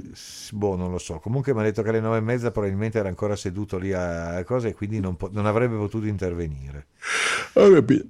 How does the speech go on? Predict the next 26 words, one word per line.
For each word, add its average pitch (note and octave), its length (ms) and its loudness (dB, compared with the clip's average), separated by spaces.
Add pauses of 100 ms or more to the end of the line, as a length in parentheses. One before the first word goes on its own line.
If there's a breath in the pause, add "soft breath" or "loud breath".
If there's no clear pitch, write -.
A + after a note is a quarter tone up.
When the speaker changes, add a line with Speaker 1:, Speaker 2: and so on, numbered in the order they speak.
Speaker 1:
Però - 220 12
Speaker 2:
Ah, D3+ 60 8
forse B3+ 280 2
stiamo F#3 240 0
guardando F3 440 6
Duke B2 640 4
adesso. A2+ 580 2
Speaker 1:
Però, E3 320 10
Speaker 2:
Duke - 200 -10
Speaker 1:
però G3+ 240 10
ci F#3 140 2
ha E3+ 60 8
Speaker 2:
contro E3 420 8 (240)
Speaker 1:
ci C#3+ 100 2
ha - 20 8
autorizzati D3+ 600 0
a B2 40 0
pigliarlo C3+ 320 -2
per C3+ 160 -2
il A#2+ 80 -4
culo D3 240 -2
per B2 140 -4
la G#2 60 -2
sua G2 160 -10
assenza, D2 680 -10
eh. B2+ 140 -10